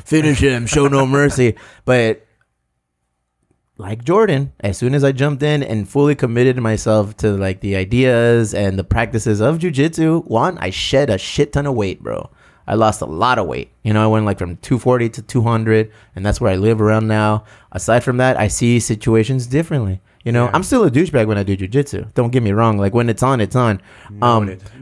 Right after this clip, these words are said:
Speaker 1: but
Speaker 2: Noted.
Speaker 1: noted. Pero te da la oportunidad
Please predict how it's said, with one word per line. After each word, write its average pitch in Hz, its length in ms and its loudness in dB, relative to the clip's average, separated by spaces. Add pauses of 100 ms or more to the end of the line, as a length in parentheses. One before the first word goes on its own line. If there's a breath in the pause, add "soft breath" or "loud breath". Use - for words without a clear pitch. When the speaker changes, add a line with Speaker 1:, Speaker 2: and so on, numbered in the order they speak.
Speaker 1:
but 143 180 0
Speaker 2:
Noted. 123 180 0
Speaker 1:
noted. 196 640 0 (260 soft breath)
Pero 123 680 4 (120)
te 139 100 4
da 113 100 2
la 110 120 2
oportunidad 156 880 0